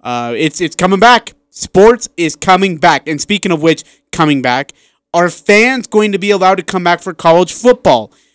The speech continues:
There is discussion that there could be a likely chance that there could be, we could see fans in the stands. We don't know how many. We don't know what the percentage would be, but for fans in the stands to be at the game.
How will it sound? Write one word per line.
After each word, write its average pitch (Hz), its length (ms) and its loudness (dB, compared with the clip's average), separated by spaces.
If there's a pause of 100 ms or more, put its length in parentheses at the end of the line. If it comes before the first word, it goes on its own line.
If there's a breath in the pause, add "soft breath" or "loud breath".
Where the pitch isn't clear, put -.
(160)
There 151 220 -4
is 190 100 -6
discussion 190 680 -2
that 175 200 -6
there 160 200 -2
could 143 320 -10
be 147 140 -4
a 147 80 -2
likely 156 480 -4
chance 139 500 -8
that 156 140 -14
there 165 140 -10
could 156 280 -12
be, 160 140 -12
we 151 120 -10
could 165 180 -10
see 180 120 -12
fans 143 420 -6
in 156 140 -12
the 175 80 -10
stands. 143 480 -8 (240 soft breath)
We 147 120 -4
don't 190 360 -2
know 208 160 -2
how 175 220 0
many. 127 380 -6 (200 soft breath)
We 151 140 -2
don't 175 260 -2
know 214 100 -6
what 180 200 -4
the - 60 -12
percentage 151 520 -6
would 165 140 -4
be, 113 260 -10 (500)
but 160 120 -2
for 170 160 -6
fans 165 360 -2
in 190 60 -6
the 180 80 -8
stands 156 300 -6
to 139 80 -16
be 147 100 -4
at 151 60 -10
the 143 80 -12
game. 139 360 -6